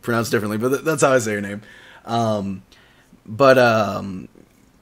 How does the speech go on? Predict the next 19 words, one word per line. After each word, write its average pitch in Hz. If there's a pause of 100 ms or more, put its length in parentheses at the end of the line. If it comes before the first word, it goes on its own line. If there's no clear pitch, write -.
(440)
I 82
think 139
Robbie 131
Reyes, 110
you 104
know, 95
would 107
be 95
our 87
first, -
uh, 90
Hispanic -
in 123
the 123
M 135
C -
U, 311
if 156
I'm 143